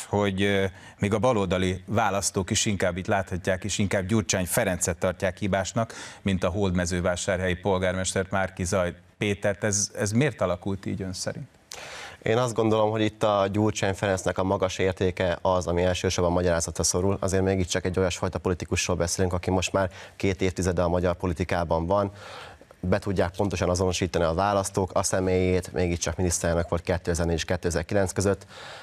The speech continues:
Speaker 2: és hát a kormányzása az kevés jó szóval illethető, magas államadósság, magas munkanélküliség. Ez a fajta vélekedés Gyurcsány Ferenc valószínűleg ebben a kutatásban is tükröződött.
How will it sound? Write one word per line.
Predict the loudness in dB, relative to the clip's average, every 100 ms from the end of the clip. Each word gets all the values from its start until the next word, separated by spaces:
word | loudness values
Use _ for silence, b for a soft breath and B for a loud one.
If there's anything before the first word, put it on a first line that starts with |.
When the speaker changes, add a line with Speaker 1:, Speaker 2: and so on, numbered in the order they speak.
| B
Speaker 2:
és | -4 -2
hát | 0
a | 0 2 0
kormányzása | 0 2 2 2 0 0
az | -2 0
kevés | -2 0 0
jó | 0
szóval | 0 0 2
illethető, | 0 0 -4 0 0 0
magas | 0 0 0
államadósság, | 0 2 0 -2 -2 -2
magas | 0 -2 -4
munkanélküliség. | -2 0 2 2 2 2 2 2 0 B B B B -4
Ez | -2 -2
a |
fajta | 0 0 2 4 4 4
vélekedés | 2 2 0 0
Gyurcsány | 0 0 2 0
Ferenc | 2 0 2
valószínűleg | 2 4 2 2 0 2
ebben | 0 0
a |
kutatásban | -2 -2 -2 -2 -2
is | -2
tükröződött. | -4 -4 -2 -2 -4 -8